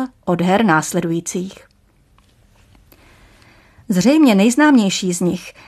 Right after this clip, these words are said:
je La Tragédie du roi Christophe, tragédie krále Krištofa z roku devatenáct set šedesát tři. O rok později ji uvedl na Salzburském festivalu francouzský režisér Jean-Marie Serrault.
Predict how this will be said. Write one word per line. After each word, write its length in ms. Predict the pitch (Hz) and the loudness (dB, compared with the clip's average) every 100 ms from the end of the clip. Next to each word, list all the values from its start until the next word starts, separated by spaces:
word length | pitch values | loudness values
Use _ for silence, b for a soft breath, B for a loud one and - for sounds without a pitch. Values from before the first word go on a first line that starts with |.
| B - | B -2
je 140 | 214 | 0
La 80 | 233 | 0
Tragédie 640 | - 262 233 196 170 247 | -2 -4 0 -2 -2 -4
du 220 | 208 190 175 | 0 -2 0
roi 200 | 196 226 - | -2 -2 -6
Christophe, 640 | 196 - - - - - _ _ _ _ | -8 -8 -10 -12 -14 -20 _ _ _ _
tragédie 720 | - 160 170 190 202 220 226 | -4 -4 0 0 2 0 0
krále 460 | 240 180 170 175 202 | -2 -2 0 0 -2
Krištofa 600 | - 170 - 170 - 175 B B B | -4 -8 -8 -8 -6 -8 B B B
z 80 | 208 | -2
roku 240 | 190 - | -2 0
devatenáct 600 | 185 185 233 247 240 240 | 0 0 0 2 2 0
set 240 | - 247 - | -4 -6 -8
šedesát 680 | - 180 190 - 185 185 - | -8 -4 -4 -2 -2 -2 -8
tři. 260 | - 151 - _ _ _ | -14 -14 -16 _ _ _
O 100 | 214 | 0
rok 220 | 269 - | 0 -4
později 520 | - 196 208 302 156 - b b - | -2 -2 0 -2 -2 -6 b b -4
ji 140 | 185 | -2
uvedl 360 | 208 214 285 208 | 0 2 2 2
na 100 | 175 | 0
Salzburském 680 | - 247 226 277 - 196 175 | 0 -2 -2 -4 -4 -2 -2
festivalu 680 | 180 - 240 226 233 240 240 | -4 -4 -2 0 2 2 -2
francouzský 640 | - 190 196 220 220 - 175 | -4 -4 -2 -4 -4 -6 -4
režisér 680 | 170 226 - 220 220 220 220 B - | -2 -4 -2 0 0 0 -4 B -6
Jean-Marie 580 | 190 202 247 240 240 240 | 0 2 4 4 2 -2
Serrault. 400 | - 185 170 | -2 -2 -2